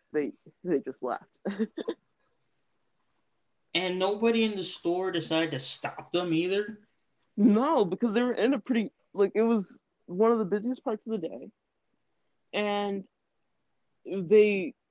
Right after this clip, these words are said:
Speaker 1: they were walking through an area where you would find some of those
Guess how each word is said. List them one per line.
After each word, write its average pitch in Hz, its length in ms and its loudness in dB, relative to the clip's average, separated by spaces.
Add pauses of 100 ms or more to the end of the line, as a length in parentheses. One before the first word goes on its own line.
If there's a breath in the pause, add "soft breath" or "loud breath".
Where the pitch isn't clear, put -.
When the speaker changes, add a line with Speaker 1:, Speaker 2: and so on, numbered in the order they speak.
(300)
Speaker 1:
they 190 160 2
were 226 160 6
walking 214 500 2
through 247 180 -2
an 185 80 -2
area 190 340 2
where 175 100 4
you 180 120 -2
would 165 240 2
find 214 300 0
some 170 200 -6
of 156 60 -4
those 160 320 -4